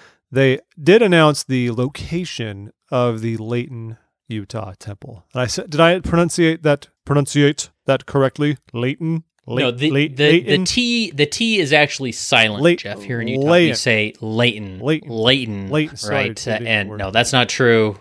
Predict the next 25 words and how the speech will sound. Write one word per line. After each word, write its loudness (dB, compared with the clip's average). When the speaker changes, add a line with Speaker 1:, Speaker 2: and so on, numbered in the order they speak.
Speaker 2:
But -4
you -4
can -4
totally 2
tell 2
when -4
somebody -4
is -4
making -6
an -8
extra 2
effort 0
to -6
say 4
the 0
T -6
because -4
we -2
say 0
Layton 2
and -4
Hunter, -2
and -12
you -16
know -16